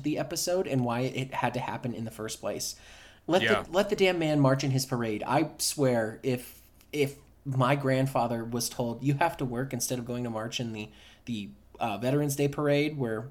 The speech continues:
Speaker 1: you know, all this stuff, I'd go up and just escort him out of his job and say, "If you have a problem with this, I will pay his wages."
Speaker 2: Yeah.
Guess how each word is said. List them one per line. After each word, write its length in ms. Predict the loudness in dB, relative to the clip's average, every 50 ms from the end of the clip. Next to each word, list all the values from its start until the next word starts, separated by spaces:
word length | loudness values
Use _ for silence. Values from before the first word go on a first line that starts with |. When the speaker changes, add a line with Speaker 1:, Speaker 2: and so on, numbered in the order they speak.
| -14 -6 -2
Speaker 1:
you 180 | 0 0 2
know, 200 | 0 -2 -4 -6 -4
all 120 | -2 0 0
this 140 | 0 0 2
stuff, 220 | 0 0 0 -2 -14 -18 -16 -6 0 0
I'd 120 | 2 4
go 160 | 4 4 6
up 240 | 6 6 4 0 -6 -2
and 440 | 0 2 2 2 2 0 -2 -4 -8 -18 -10
just 280 | -2 -2 -2 -2 0 -2
escort 460 | 0 2 2 0 0 2 2 2 2
him 160 | 2 2 0
out 180 | 2 0 0 0
of 100 | 0 0
his 140 | -2 -4 -4
job 460 | -4 -4 0 0 0 0 0 -6 -12 -14 -20 -20 -10 -6
and 100 | -2 0
say, 100 | 0 0
"If 100 | 2 2
you 60 | 2
have 120 | 2 2
a 40 | 0 -2
problem 380 | 0 0 0 0 0 -2 -4 -4
with 140 | -6 -2
this, 300 | 0 -2 0 0 -2 -6 0 2
I 140 | 4 6
will 120 | 6 4 2
pay 200 | -2 -2 -4 -4
his 200 | -4 -6 -8 -8
wages." 480 | -10 -10 -10 -10 -12 -10 -10 -10 -12 -12 -16 -20 -20 -20 -20 -20 _ _ _ -12
Speaker 2:
Yeah. 240 | -8 -6 -4 -6